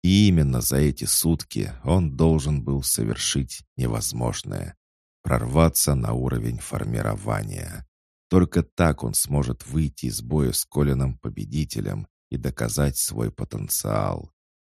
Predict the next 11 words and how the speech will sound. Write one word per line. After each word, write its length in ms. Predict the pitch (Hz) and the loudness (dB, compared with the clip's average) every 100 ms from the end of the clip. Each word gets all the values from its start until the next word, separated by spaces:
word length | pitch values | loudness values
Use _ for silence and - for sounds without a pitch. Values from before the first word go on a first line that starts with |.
| _ _ - | _ _ 0
Лишь 280 | 87 95 | 2 4
после 400 | - 87 - 80 | 4 2 4 2
этого, 680 | 80 82 78 - 50 50 50 - - | 2 4 2 0 -6 -6 -8 -12 2
даже 320 | 85 78 80 | 4 4 2
захоти 580 | 73 80 76 71 - 78 | 2 0 -2 -2 -2 -4
папаша-адъютанта 1200 | 57 - 69 64 - 50 50 53 - 65 57 - | -4 -2 0 0 -2 -4 -4 -6 -2 -2 -2 -6
что-то 420 | - 67 67 50 | -6 -4 -4 -6
сделать, 640 | - - 73 57 50 - - _ _ _ | -8 0 0 0 -4 -12 -18 _ _ _
то 120 | - | -4
кроме 360 | 69 87 87 67 | 0 6 6 4
топоров 800 | - 60 - 62 85 69 - | 0 -4 0 2 2 0 -4